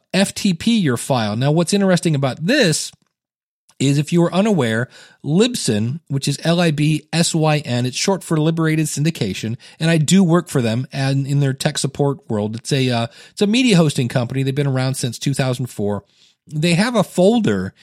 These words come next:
if you want to export your file via F T P, and it's called, uh, Quickcast. When you upload a file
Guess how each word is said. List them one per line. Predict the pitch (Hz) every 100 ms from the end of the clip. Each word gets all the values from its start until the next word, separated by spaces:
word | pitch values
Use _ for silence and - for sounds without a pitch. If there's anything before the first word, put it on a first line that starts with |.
| - _
if | 160 -
you | 180
want | 170 196 -
to | 170 151 143 - _ -
export | 190 - 202 156
your | 156
file | - 131 117 113 113 - _ _ _ _
via | 139 160 175 165
F | 160 -
T | 160
P, | 131 226 247 131 113 - _ _ - _ _ -
and | 165 165
it's | 147
called, | - 170 160 143
uh, | 143 135
Quickcast. | - 254 - 147 117 -
When | 147 170
you | 185
upload | - 226 254 240
a | 180
file | - 170 165 110 98